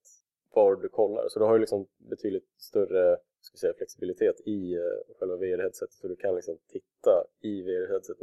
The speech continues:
och, liksom, leta runt istället för att, liksom, behöva vrida upp, vrida hela huvudet hela tiden, vilket, ja, för det första är, liksom, bra för nacken, men sen, liksom, kan man skapa, eh,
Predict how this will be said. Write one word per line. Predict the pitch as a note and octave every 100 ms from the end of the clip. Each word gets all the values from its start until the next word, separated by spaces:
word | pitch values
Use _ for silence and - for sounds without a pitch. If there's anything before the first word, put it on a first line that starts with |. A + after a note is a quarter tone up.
| G2+
och, |
liksom, | F#2+ F2+
leta | F#2 F2 G#2
runt | G2 -
istället | - F2+
för | F#2+
att, |
liksom, | G2+ -
behöva | F2+ F2 F2+
vrida | F2+ F2 F2+
upp, | F2 _ _ -
vrida | F#2+ F#2
hela | F2+ F2+
huvudet | G2 F#2+ G#2 -
hela | F#2
tiden, | - - F2+
vilket, | - - - _ _ _
ja, | - E2
för | E2
det |
första | F#2+ - G2
är, |
liksom, | F#2 E2+ E2+ - - G#2+ F#2+
bra | - G#2 -
för |
nacken, | F#2+ - - F#2+
men | F2
sen, | E2+ F#2
liksom, | F2+ F#2 F2+
kan | -
man | F#2+
skapa, | G2 F2 - F2+ D#2+ - _ _ _ -
eh, | - -